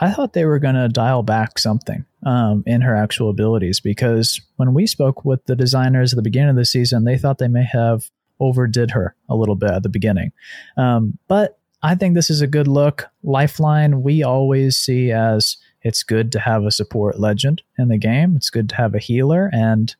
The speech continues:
if people enjoy playing her, that's perfect because she's not oppressive. And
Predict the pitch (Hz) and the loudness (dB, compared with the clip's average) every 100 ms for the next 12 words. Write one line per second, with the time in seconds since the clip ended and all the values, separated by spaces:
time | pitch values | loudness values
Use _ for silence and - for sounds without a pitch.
0 | _ 117 - 127 - 117 113 113 120 123 | _ -8 -4 -6 -2 -2 0 0 0 0
1 | 123 131 151 170 185 190 _ 147 - 160 | -2 0 2 2 0 -2 _ -6 -4 -4
2 | 185 - 87 - - 117 117 120 113 113 | -4 -4 -8 -10 -4 -4 0 0 0 -2
3 | - - - _ _ - 127 127 131 143 | -4 -10 -20 _ _ -4 -2 2 2 2
4 | 143 - _ - 120 - 104 - 92 - | 0 -6 _ -8 -4 -2 -2 -2 -6 -8
5 | - _ _ _ 113 117 113 110 104 - | -16 _ _ _ -2 0 2 2 0 -2